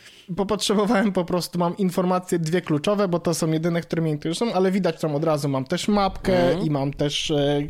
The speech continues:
Speaker 1: temperaturę, można sobie nacisnąć i to sprawdzić.
Speaker 2: No i widzę
Speaker 1: No i
Speaker 2: Airbnb
Speaker 1: poniżej
Speaker 2: też, nie?
Speaker 1: Dokładnie, propozycje miejsc Airbnb i mam po prostu bardzo ładnie to zrobiłem tak, że w-, zrobiłem sobie s-, jakby zdjęcie tym Islem,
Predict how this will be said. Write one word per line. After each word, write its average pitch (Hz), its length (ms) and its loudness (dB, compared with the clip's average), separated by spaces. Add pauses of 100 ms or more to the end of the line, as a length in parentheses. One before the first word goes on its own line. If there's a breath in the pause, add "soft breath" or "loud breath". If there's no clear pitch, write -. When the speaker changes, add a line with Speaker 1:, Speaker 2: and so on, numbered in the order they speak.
(260)
Speaker 1:
temperaturę, 196 680 0
można 160 220 0
sobie 170 220 -2
nacisnąć 175 540 -2
i 165 40 -6
to 170 100 -2
sprawdzić. 156 600 -2 (120)
Speaker 2:
No 139 100 -4
i 165 60 -2
widzę 123 160 -2
Speaker 1:
No 107 60 0
i 127 40 0
Speaker 2:
Airbnb 123 440 2
Speaker 1:
poniżej 113 300 2
Speaker 2:
też, 120 300 0
nie? 110 140 -2 (340)
Speaker 1:
Dokładnie, 180 480 0
propozycje 190 560 -2
miejsc 180 320 0
Airbnb 160 520 0
i 202 180 0
mam 180 200 0
po 170 120 -6
prostu 170 320 -2
bardzo 165 260 0
ładnie 170 280 2
to 160 120 -2
zrobiłem 151 380 0
tak, 156 200 -2
że 151 140 0
w-, 147 120 -4
zrobiłem 160 340 0
sobie 151 140 -4
s-, - 180 -4
jakby 147 260 0
zdjęcie 156 540 0
tym 143 260 -4
Islem, 147 420 0